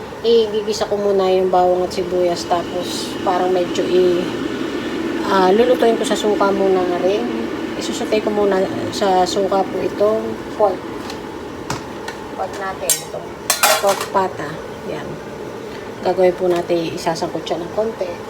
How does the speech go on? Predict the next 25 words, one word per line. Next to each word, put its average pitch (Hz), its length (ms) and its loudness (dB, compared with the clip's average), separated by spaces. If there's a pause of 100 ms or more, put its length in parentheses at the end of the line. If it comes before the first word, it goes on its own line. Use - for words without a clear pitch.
(440)
Tapos, 196 400 -4
saka 185 240 -6
palalambutin - 720 -6
ng 160 160 -4
medyo 160 320 -8
matagal. 135 480 -10 (1400)
So, 185 160 -8
ganyan 196 320 -4
po 196 160 -4
ako 196 160 -6
magpaksiw 190 800 0
at, - 240 -6
ah, 165 320 -2
yun 180 160 0
ang 175 240 0
aking 170 160 -2
natutunan 175 400 -2
sa 208 400 -4
aking 185 480 0
parents, 190 720 2
sa 170 80 -4
aking 170 240 -4
tatay. 165 480 -6 (1040)
So, 208 160 -4
ayan, 202 240 -4